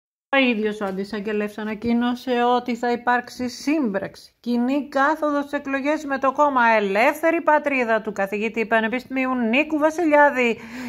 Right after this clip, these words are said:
και το Χριστιανοδημοκρατικό Κόμμα του τέος Υπουργού Νίκου Νικολόπουλου. Ακούστε εδώ, με κεντρικό σύνθημα «Για το Θεό και την πατρίδα»,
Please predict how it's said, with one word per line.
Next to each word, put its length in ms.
και 360
το 260
Χριστιανοδημοκρατικό 1400
Κόμμα 540
του 320
τέος 400
Υπουργού 500
Νίκου 580
Νικολόπουλου. 1160
Ακούστε 440
εδώ, 420
με 200
κεντρικό 680
σύνθημα 920
«Για 420
το 140
Θεό 560
και 180
την 140
πατρίδα», 680